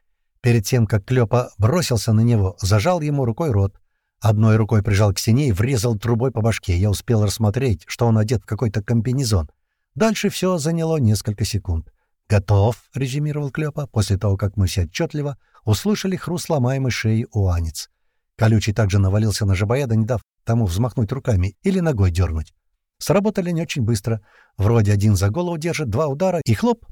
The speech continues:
труп. «Это как так?» — хватая воздух как рыба, спросил у всех одновременно дед Архи. «Я даже моргнуть не успел».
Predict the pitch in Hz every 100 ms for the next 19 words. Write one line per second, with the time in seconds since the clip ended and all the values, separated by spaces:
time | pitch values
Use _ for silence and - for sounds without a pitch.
0 | - - 127 - - - _ _ _ _
1 | _ - 101 98 101 107 107 - _ -
2 | 147 - 127 - _ _ _ _ _ -
3 | 104 104 98 98 98 90 92 101 143 156
4 | 113 - 101 120 98 87 117 - 95 95
5 | 98 110 139 143 139 127 _ _ 98 117
6 | - 95 - - - _ - 101 104 131
7 | 123 117 101 98 156 - 180 165